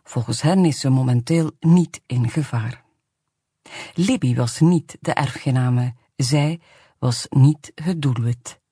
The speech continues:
Dat was ik. Ik kleedde me aan en ging naar beneden. Ik had een hooggesloten shirt aangetrokken dat mijn hechtingen verborg en had een poging gedaan de schram op mijn wang te verdoezelen met foundation.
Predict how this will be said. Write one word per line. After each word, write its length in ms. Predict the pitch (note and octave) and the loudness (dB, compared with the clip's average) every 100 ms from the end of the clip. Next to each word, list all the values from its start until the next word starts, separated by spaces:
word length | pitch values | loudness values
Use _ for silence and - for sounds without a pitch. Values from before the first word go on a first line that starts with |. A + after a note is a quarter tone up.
| _ | _
Dat 460 | - B2 A#2+ - - | -4 -4 -4 -10 -12
was 300 | - C#3+ - | -4 -4 -4
ik. 320 | - A#2+ - - - _ _ _ _ _ _ _ _ _ _ _ _ _ _ _ _ _ _ _ - _ _ - _ | -8 -10 -14 -20 -20 _ _ _ _ _ _ _ _ _ _ _ _ _ _ _ _ _ _ _ -20 _ _ -20 _
Ik 100 | F#3 | -4
kleedde 280 | A#3 C4 F#3 | 0 2 4
me 100 | D#3 | 4
aan 260 | D#3+ F#3 | 2 2
en 120 | F3+ | 2
ging 220 | D#3 C#3 C3 | 0 0 2
naar 160 | C#3+ | 2
beneden. 640 | D3+ D3+ A#2+ A#2 B2 B2 A#2+ _ _ _ | 2 2 2 -2 -2 -4 -4 _ _ _
Ik 120 | - | -6
had 140 | B2+ | -4
een 120 | B2+ C3 | -2 -2
hooggesloten 760 | A2+ C#3 E3 D3+ - C3 A#2+ | -2 -2 -2 -4 -2 -4 -4
shirt 360 | A#2+ E3 D#3+ - | -4 -2 -2 -2
aangetrokken 640 | D3 C3+ D3 D3+ D3 D3+ | -2 -4 -4 -6 0 0
dat 180 | C#3 A#2+ | 0 0
mijn 200 | C3 B2 | 0 0
hechtingen 480 | C3+ C#3+ - C#3 B2 | 0 -4 -2 0 0
verborg 480 | C#3+ D3 F3 - - - - - - | -2 -2 -4 -4 -12 -20 -20 -16 -2
en 80 | |
had 120 | F#3 G3+ | 0 2
een 140 | G3 | 0
poging 420 | A#3 B3 - B2 | 0 -2 0 -2
gedaan 300 | C3 B2+ B2+ | 0 -2 -2
de 80 | B2+ | -2
schram 380 | - - F3+ F3+ | -4 -2 0 0
op 160 | E3+ | 0
mijn 200 | C#3 C3 | 0 0
wang 240 | B2 D3+ D#3 | 2 0 0
te 100 | D3 | -2
verdoezelen 600 | C#3+ C#3 E3 D3+ C3+ B2+ | -4 -2 -2 -2 2 2
met 180 | B2 A#2+ | 2 0
foundation. 800 | D3 D3 C3+ A#2 - B2 B2 | 0 2 0 -4 -4 -2 -2